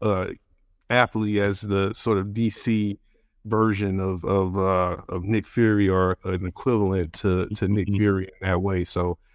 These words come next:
Speaker 1: I, I'm glad that she's still there. But yeah, Gunn is not driving this based on,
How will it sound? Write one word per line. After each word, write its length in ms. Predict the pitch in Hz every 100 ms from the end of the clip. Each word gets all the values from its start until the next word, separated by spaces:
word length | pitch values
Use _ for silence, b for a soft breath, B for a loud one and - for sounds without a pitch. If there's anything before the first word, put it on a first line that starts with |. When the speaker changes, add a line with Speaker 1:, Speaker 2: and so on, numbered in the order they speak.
| _ _ -
Speaker 1:
I, 160 | 98
I'm 240 | - 117 110
glad 360 | 113 113 107
that 120 | 104
she's 340 | 87 - 113 104
still 440 | - 110 104 95 -
there. 300 | 98 117 110
But 240 | 95 95 78
yeah, 320 | 120 110 90
Gunn 420 | 95 117 117 110
is 180 | 101 101
not 380 | 110 120 117 - _ _ _
driving 640 | 101 110 110 113 107 101 101
this 360 | 101 95 - - _ _ -
based 360 | 113 110 - 107
on, 520 | 107 101 98 98